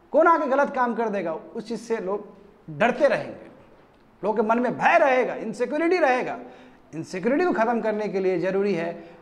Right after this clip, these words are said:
कि basic rules को लोग फॉलो करें। समझ गए ना?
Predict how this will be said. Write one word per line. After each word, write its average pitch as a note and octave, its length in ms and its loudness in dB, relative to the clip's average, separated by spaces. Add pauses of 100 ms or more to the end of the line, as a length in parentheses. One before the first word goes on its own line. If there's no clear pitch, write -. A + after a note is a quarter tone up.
(100)
कि C3+ 80 -10
basic G#3+ 360 0
rules G#3+ 260 4
को A3 300 0
लोग F#3+ 180 -2
फॉलो A#2 440 -12
करें। G#2 200 -18 (1040)
समझ A3 240 -2
गए A3 140 2
ना? C4 160 -2